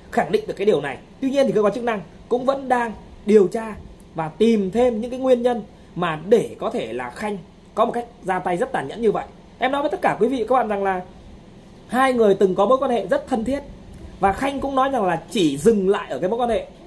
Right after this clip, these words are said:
thân thiết. Và Khanh cho nạn nhân vay số tiền là năm mươi triệu đồng và đòi nhiều lần không được.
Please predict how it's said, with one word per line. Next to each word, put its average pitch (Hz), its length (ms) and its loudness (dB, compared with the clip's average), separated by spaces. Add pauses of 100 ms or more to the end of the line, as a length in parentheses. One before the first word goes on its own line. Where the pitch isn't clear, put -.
(200)
thân 233 140 2
thiết. 302 180 0 (380)
Và 180 100 2
Khanh 269 260 -2
cho 262 100 0
nạn 202 140 -2
nhân 240 200 0
vay 233 160 0
số 233 100 -4
tiền 220 160 2
là 165 100 0
năm 254 300 -2
mươi 247 140 6
triệu - 140 -2
đồng 147 180 -2 (380)
và 202 100 0
đòi 214 340 4
nhiều 233 300 6
lần 226 200 2
không 254 200 -2
được. 202 220 2